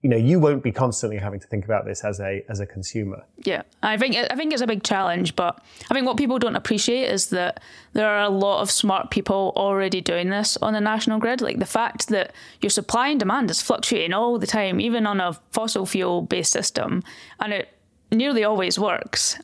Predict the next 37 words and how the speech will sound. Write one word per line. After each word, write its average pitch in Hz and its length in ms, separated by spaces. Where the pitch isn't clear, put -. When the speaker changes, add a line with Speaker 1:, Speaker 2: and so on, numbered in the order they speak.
Speaker 2:
Um, 175 420
so, 196 300
so 233 180
there's 214 240
really 240 380
smart 202 340
people 214 300
working 220 340
on 190 140
this 180 160
balancing 175 760
all 214 280
the 180 120
time. 170 400
And 226 140
the 226 40
people 269 260
I 254 120
spoke 220 300
to - 80
that 185 120
work - 240
for 175 360
National 175 420
Grid, 180 420
they 214 300
are 214 180
pretty 208 320
confident 247 560
that - 120
this 170 220
is 175 80
a 160 380
solvable 170 600
problem. 165 440
Speaker 1:
Mm-hmm. - 800
Uh, 147 100